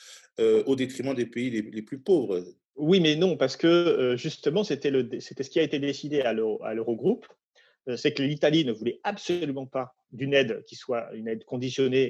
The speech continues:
Speaker 2: et sous tutelle. Donc, euh, donc, il y a eu un débat. Et à l'issue du débat, euh, les Néerlandais, les Allemands ont accepté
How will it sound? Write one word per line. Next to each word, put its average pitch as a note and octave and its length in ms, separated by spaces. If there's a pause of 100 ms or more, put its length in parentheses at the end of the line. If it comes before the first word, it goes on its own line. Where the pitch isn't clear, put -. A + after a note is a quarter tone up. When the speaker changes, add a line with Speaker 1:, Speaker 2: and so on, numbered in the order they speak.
Speaker 2:
et G#2 80
sous - 220
tutelle. F3 400 (260)
Donc, D#3 480 (120)
euh, G#2 600
donc, A#2 180
il B2 40
y G#2+ 80
a - 20
eu G2 40
un G2 40
débat. D3 380
Et B2 60
à A#2+ 40
l'issue D#3 320
du C#3 100
débat, A#2 400 (460)
euh, A2+ 320
les B2+ 280
Néerlandais, C3 520
les D3 160
Allemands C3+ 320
ont C3 60
accepté D3 720